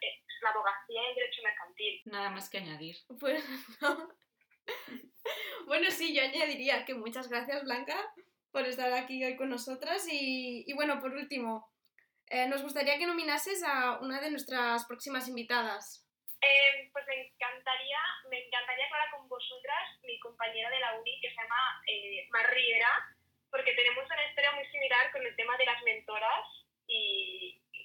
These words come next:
Speaker 1: me siento muy identificada con ella, con el recorrido que hemos tenido, eh, prácticamente, ¿no? Digo, la práctica del derecho,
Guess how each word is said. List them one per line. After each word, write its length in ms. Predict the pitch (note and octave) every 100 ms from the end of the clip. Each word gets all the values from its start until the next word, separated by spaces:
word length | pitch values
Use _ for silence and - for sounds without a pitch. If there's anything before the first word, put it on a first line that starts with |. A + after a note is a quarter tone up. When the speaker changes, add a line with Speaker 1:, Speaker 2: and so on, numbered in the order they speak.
| -
Speaker 1:
me 120 | - A3+
siento 180 | A3+
muy 100 | A#3
identificada 320 | B3+ C4 B3+ B3
con 140 | A#3+
ella, 340 | B3+ B3 - -
con 180 | - A#3
el 380 | A#3 G#3+ G3+ A3
recorrido 340 | A#3 A3+ A3+ A3+
que 60 |
hemos 140 | C4 -
tenido, 260 | B3 A#3+ A#3 - - - _ -
eh, 220 | A3 G#3 - - _ _ -
prácticamente, 720 | - A#3+ - - A3+ G#3+ F#3+
¿no? 140 | C#4
Digo, 160 | - A#3 G3+ - - _
la 140 | - A#3+
práctica 460 | F#3+ A3 - A#3
del 160 | A3+ G#3+
derecho, 380 | A3 A3 A3